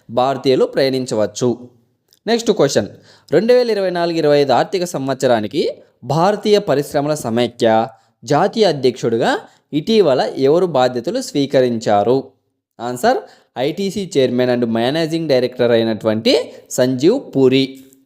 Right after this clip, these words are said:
రెండు వేల ఇరవై మూడు ఇరవై నాలుగు ఆర్థిక సంవత్సరంలో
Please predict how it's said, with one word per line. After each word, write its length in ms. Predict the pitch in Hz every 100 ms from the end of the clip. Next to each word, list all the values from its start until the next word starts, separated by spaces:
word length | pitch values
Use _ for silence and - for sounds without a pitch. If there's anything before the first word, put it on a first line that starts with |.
| _ _ _ _ _ _ _ _ _ _ _ _ _ _ _ -
రెండు 320 | 113 123 160 190
వేల 200 | 202 190
ఇరవై 240 | 147 143
మూడు 280 | 131 117 139 208 - -
ఇరవై 260 | 127 151 151
నాలుగు 340 | 147 143 135
ఆర్థిక 380 | 120 151 - 170
సంవత్సరంలో 920 | 165 139 135 127 120 113 110 113